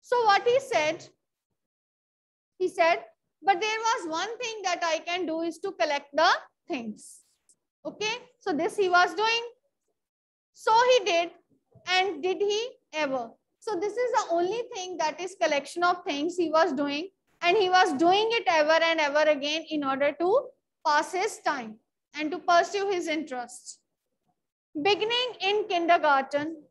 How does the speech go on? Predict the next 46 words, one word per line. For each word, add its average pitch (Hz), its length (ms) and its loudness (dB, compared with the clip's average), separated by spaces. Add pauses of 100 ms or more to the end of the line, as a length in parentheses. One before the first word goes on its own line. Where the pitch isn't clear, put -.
E. 392 240 2
Bright 339 500 2
collected 302 500 -2
butterflies 302 840 0
with 302 160 -6
the 349 100 4
same 370 460 0
determination 294 960 -2 (440)
that 330 320 4
has 370 240 4
marked 311 480 4
all 330 260 6
his 349 380 -2
activities. 226 680 -8 (260)
So 453 160 2
see, 440 320 2
whenever, 370 560 0
when 349 300 0
he 370 120 -2
is 359 100 -4
in 403 200 -6
kindergarten, 302 640 0
you 330 140 -2
know 381 140 0
what 370 220 2
is 381 120 -6
the 359 100 -2
age 330 160 -2
of 302 160 -2
a 339 100 2
child, 311 320 0
five 285 260 0
to 320 80 -8
six - 300 -14
years, 294 240 -2
not 320 240 0
more 277 160 2
than 294 220 0
that. 220 220 -6 (840)
He 370 160 0
has 403 200 0
collected 339 560 0
different 370 360 -8
kind 311 240 -4
of 320 180 0
butterflies. 277 760 -2